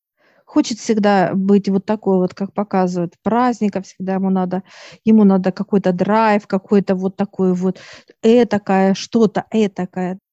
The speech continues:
состояние такое этакое. Вот он будет рассчитываться. Когда в-, выставляют счёт, дьявол показывает, да, человеку, то, э, человек смотрит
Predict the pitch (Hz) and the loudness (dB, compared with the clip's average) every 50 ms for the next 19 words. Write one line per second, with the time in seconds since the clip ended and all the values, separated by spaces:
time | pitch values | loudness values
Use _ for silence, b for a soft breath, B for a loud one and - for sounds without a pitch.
0 | _ _ _ _ _ _ - 196 - - - 233 196 226 233 226 202 196 185 175 | _ _ _ _ _ _ -10 -10 -4 -2 -2 0 2 2 2 2 2 2 0 -2
1 | - 196 202 - - 196 - - - 208 185 180 185 185 - - - - - 214 | -2 -6 -6 -4 -4 -4 -2 -2 -2 -2 -2 -4 -6 -12 -12 -12 -10 -10 -12 -14
2 | b b b b b b b _ 214 220 285 302 - 359 359 349 294 294 294 - | b b b b b b b _ -6 -4 -4 -2 -2 -4 -4 -4 -4 -4 -4 -2
3 | - 277 277 - - - - 247 208 - 220 226 233 - - - - 254 254 _ | -2 -4 -4 -4 -6 -6 -8 -8 -6 -6 -6 -6 -6 -8 -12 -10 -10 -10 -10 _
4 | _ _ B B B B B B B B _ _ _ _ _ _ _ _ _ _ | _ _ B B B B B B B B _ _ _ _ _ _ _ _ _ _
5 | - 233 226 214 226 208 240 233 233 226 220 - - 214 - _ _ _ _ _ | -6 -4 -4 -2 -2 0 0 2 2 2 0 -2 -4 -8 -10 _ _ _ _ _
6 | _ _ - - 214 202 196 - 202 - - 240 233 233 233 240 208 190 202 196 | _ _ -10 -8 -8 -6 -6 -8 -8 -6 -4 -4 -4 -2 0 0 0 0 0 -2
7 | - - - - 294 330 370 - _ _ _ _ _ _ _ _ - 220 208 190 | -6 -10 -6 -4 -2 -4 -4 -4 _ _ _ _ _ _ _ _ -6 -4 -4 -4
8 | 185 180 185 - - 208 - - 190 180 185 - 175 160 175 196 226 294 349 - | -4 -6 -8 -8 -12 -12 -8 -8 -8 -8 -8 -8 -10 -10 -8 -8 -8 -8 -8 -12
9 | _ _ _ _ _ _ _ - - - 202 208 202 202 190 180 - - 185 185 | _ _ _ _ _ _ _ -12 -4 -2 0 0 2 0 -2 -2 -4 -8 -10 -12
10 | 208 - _ _ _ _ _ _ _ _ _ _ _ _ _ _ - 220 226 226 | -12 -14 _ _ _ _ _ _ _ _ _ _ _ _ _ _ 0 2 4 4
11 | 226 226 214 202 131 131 180 185 - - _ - 214 - - - 240 233 233 247 | 4 4 4 2 2 0 -2 -2 -4 -6 _ -10 -8 -8 -2 0 2 2 2 2
12 | 247 - - - 269 294 330 320 - 226 220 208 - | 0 -2 -4 -4 -2 -2 -2 -2 -2 -4 -4 -6 -8